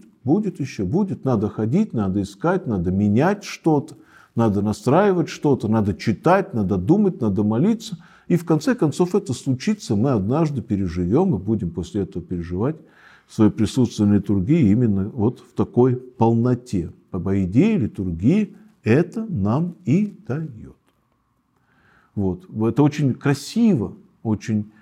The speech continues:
здорово, потому что в момент переживания литургии мы определяем своё личное место перед Христом, то есть мы видим, переживаем Его любовь лично к нам,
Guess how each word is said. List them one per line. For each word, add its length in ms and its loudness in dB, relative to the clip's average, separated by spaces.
здорово, 500 4
потому 400 -2
что 180 -8
в 40 0
момент 440 2
переживания 640 -2
литургии 680 0
мы 220 4
определяем 680 2
своё 400 2
личное 720 4
место 560 -6
перед 260 -6
Христом, 640 -4
то 100 0
есть 200 -2
мы 160 4
видим, 640 4
переживаем 840 2
Его 640 0
любовь 520 4
лично 800 2
к 100 -6
нам, 360 -2